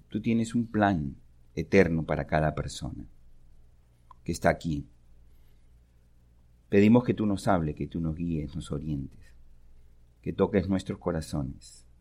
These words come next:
que lleves a la juventud, a la madurez,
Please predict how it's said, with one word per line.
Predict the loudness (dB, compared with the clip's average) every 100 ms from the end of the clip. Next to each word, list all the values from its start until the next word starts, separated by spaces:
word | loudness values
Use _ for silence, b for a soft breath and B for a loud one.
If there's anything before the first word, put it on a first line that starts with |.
| -20 -20 _ -20 _ -20 -20 -20 -20 -20 -20 -20 -20 -20 -20 -20 -20 -20 -20 -20 _ -20 -8
que | -2
lleves | 2 4 4 4
a | 4
la | 4
juventud, | 2 0 0 -2 -4 -2 -4
a | -2 0
la | 0
madurez, | 0 -2 0 2 2 -4 -10 -14